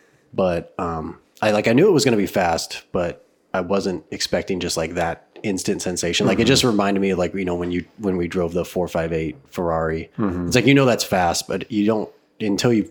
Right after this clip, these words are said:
Speaker 1: like, literally punch it and it throws you back in your seat. You're just
Speaker 2: Mm-hmm.
Speaker 1: like, "Holy crap, this is
Speaker 2: Mm-hmm.
Speaker 1: crazy." But,
Speaker 2: Mm-hmm.
Speaker 1: um, but then, you know, other parts of it, it, it was exactly as I expected. Like, the interior is just very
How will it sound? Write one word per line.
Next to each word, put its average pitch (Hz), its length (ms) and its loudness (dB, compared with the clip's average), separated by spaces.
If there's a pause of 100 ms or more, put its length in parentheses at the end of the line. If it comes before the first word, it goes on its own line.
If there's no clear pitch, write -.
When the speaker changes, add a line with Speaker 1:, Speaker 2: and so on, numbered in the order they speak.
Speaker 1:
like, 98 180 -2
literally 95 420 0
punch 87 320 -6
it 85 160 -4
and 87 100 -10
it 82 100 -6
throws 87 240 -4
you 90 80 -6
back 85 220 -2
in 87 80 -6
your 82 80 -4
seat. 87 280 -6
You're 127 100 -2
just 104 120 0
Speaker 2:
Mm-hmm. 87 120 0
Speaker 1:
like, 87 80 -2
"Holy 85 120 -2
crap, 85 280 -2
this 87 180 -8
is 95 120 -2
Speaker 2:
Mm-hmm. 82 180 -4
Speaker 1:
crazy." 87 340 -2
But, 87 220 -2
Speaker 2:
Mm-hmm. 80 240 -8 (760)
Speaker 1:
um, 87 400 -2 (580)
but 131 80 4
then, 131 340 4 (220)
you 131 120 6
know, 123 100 2
other 143 200 4
parts 101 260 0
of 92 100 -2
it, 95 200 2 (280)
it, 104 280 -2
it 101 180 0
was 98 140 0
exactly 98 440 0
as 85 140 -2
I 87 120 0
expected. 85 520 -4
Like, 85 160 -2
the 95 120 -2
interior 104 540 2
is 95 100 -2
just 87 180 -4
very 90 480 0